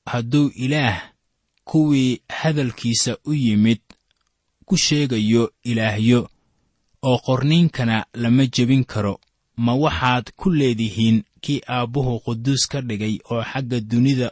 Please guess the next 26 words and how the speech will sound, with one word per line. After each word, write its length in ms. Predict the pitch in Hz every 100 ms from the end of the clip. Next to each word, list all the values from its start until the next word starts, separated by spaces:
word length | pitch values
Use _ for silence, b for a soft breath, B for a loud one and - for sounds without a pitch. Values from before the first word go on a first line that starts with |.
| -
u 60 | 160
soo 260 | - 120 101
diray? 340 | 95 101 107 92 _ _ _ -
Waad 220 | 127 120 -
caytantaa, 760 | 113 113 - 113 107 - 104 101 _
waayo 520 | 117 120 123 120 113 107
waxaan 400 | 156 - 113 95
idhi, 320 | 110 110 - -
wiilka 400 | 135 139 - 113
Ilaah 380 | 113 123 117
baan 280 | 107 104 104
ahay. 280 | 101 107 101 - _ _ _
Haddaanan 540 | 123 127 160 170 151 131
samayn 440 | 127 123 127 120
shuqullada 560 | - 120 - 135 147 120
Aabbahay, 800 | 104 117 107 139 110 110 104 92 _ _ _ _
ha 120 | 120 113
i 100 | 147
rumaysanina, 920 | 139 131 120 117 - 120 127 117 104 -
laakiin 580 | 113 110 - 135 127
haddaan 400 | 117 127 123 151
sameeyo, 680 | 143 135 117 110 113 120 117 -
inkastoo 560 | 151 160 143 131 131 113
aydnaan 480 | 120 120 120 117 110 156
i 80 |
rumaysan 720 | 143 135 110 107 101 123 120